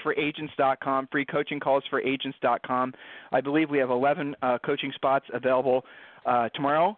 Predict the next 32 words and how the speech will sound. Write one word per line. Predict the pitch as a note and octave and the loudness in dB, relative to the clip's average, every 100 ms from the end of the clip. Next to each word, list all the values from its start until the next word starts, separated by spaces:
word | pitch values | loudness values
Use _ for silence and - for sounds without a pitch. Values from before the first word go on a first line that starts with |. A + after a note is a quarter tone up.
| _ - | _ 0
So | D3 | 0
if | C3+ | 0
you | C#3 | 0
guys | C#3+ D#3+ | 0 0
wanna | D3 | -2
have | D3+ C#3 | 0 -2
a | |
coach, | C3+ D3+ D3+ - - | -2 -2 -2 -6 -6
a | C3 | -6
coaching | - D3+ E3+ | -2 -4 -2
call | D#3 D3+ | 0 0
with | D#3 | 0
one | C#3 | -2
of | |
our | C3 | -2
new | C#3 C#3+ | -2 -2
member | C#3+ C#3 | -4 -4
coaches, | C#3 C#3 D#3 - | -2 -4 -4 -2
go | C3+ | 0
ahead, | C3 C3+ - - - _ | 0 -2 -6 -20 -20 _
free | D#3 D3+ | -2 0
coaching | D#3 D3 C#3+ | 0 -2 -2
calls | C#3 C3+ - | 0 0 0
for | C#3+ | -2
agents | C3+ C#3 C#3 - - | 0 -2 -10 -12 -2
dot | A#2+ A#2 A2+ C3 B2+ | 0 2 2 0 0
com, | C#3 C3+ | -2 -2
and | C3+ | 0
just | C3 - | -2 -2
schedule | C3+ C3 C3+ | -2 0 0
your | C3 | 0
call. | - C3+ C#3 | 2 2 2